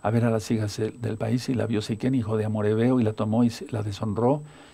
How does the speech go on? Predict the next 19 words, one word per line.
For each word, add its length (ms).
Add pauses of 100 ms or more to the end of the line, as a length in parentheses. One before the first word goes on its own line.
Y 80
su 220
alma", 400
en 80
el 100
verso 280
ocho 220
dice, 220
"y 60
su 180
alma 220
se 120
apegó 360
a 80
Dina". 340 (600)
Se 200
apegan 360
las 180
almas. 500